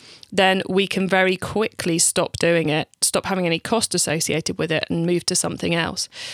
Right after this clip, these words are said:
So, so I think this is something which every business should be thinking about, is how we, we can keep ourselves as agile, as easy to shift as possible. And for me, the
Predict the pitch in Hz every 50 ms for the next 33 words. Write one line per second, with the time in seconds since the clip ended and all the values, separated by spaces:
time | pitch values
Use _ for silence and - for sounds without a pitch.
0 | - - _ - - 226 220 - - 226 214 185 - - - 196 - - 254 220
1 | - - 247 - 233 220 - 202 - 185 180 175 185 - - _ 202 208 196 190
2 | 190 180 175 - 175 170 - - 175 - - 185 - 170 175 - - 196 196 196
3 | 196 185 170 156 160 156 - - - - - - 214 208 214 214 202 202 196 190
4 | 185 - - - - - - 208 - - 185 180 175 - - - 240 - - 208
5 | 190 - - 165 170 180 175 170 - - - 190 196 180 - 190 175 175 175 170
6 | 180 - - 185 180 175 170 - - - - - _ - 220 214 208 196 202 -
7 | - 190 - - 180 175 - - 175 - - - 185 170 - 175 165 165 - -
8 | - 180 - - 190 190 202 233 262 269 240 202 175 185 180 -